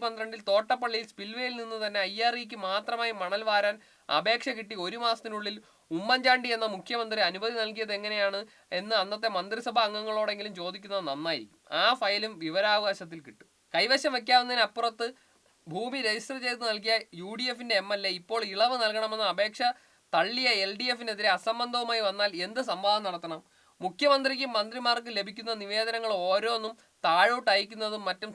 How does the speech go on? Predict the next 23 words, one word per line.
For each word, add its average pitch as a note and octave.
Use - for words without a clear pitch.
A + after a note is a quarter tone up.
സാധാരണ A3
രീതിയാണെന്ന A3
കാര്യമെങ്കിലും G#3
അറിയാത്ത G3+
മട്ടിൽ F#3+
ആവർത്തിക്കുന്നത് G3+
ബോംബാണെന്ന B3
മട്ടിൽ G3+
ആത്മനിർവൃത്തി G3+
കൊള്ളാം. B2
നിയമാനുസൃതം C#4
രജിസ്റ്റർ A#3
ചെയ്ത A#3
ഏത് B3+
സ്ഥാപനത്തിൻ്റെയും A3
വ്യക്തിയുടെയും A3+
പരാതി G#3
ലഭിച്ചാൽ G3
പരിശോധിച്ച് G#3
നിയമവും G#3
ചട്ടവും G3
അനുസരിച്ച് F#3
നടപടിയെടുക്കുകയാണ് F3+